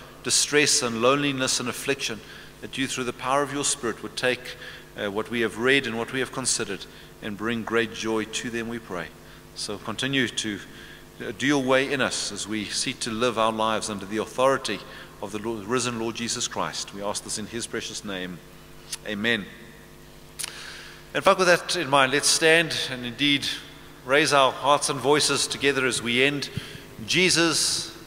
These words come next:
is Lord, the cry that echoes through creation. He came, he lived, he suffered, he died.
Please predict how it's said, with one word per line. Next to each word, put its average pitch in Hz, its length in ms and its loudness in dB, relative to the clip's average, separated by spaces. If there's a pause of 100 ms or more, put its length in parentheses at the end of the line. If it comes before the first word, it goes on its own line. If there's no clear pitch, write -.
is 139 180 2
Lord, 110 300 -2 (520)
the 113 60 -6
cry 170 300 6
that 160 120 4
echoes 156 460 4
through - 280 0
creation. 117 520 0 (500)
He - 60 -10
came, 156 460 2 (420)
he 117 80 -6
lived, 156 540 4 (200)
he 113 80 -8
suffered, 156 520 2 (480)
he 135 80 -4
died. 117 440 4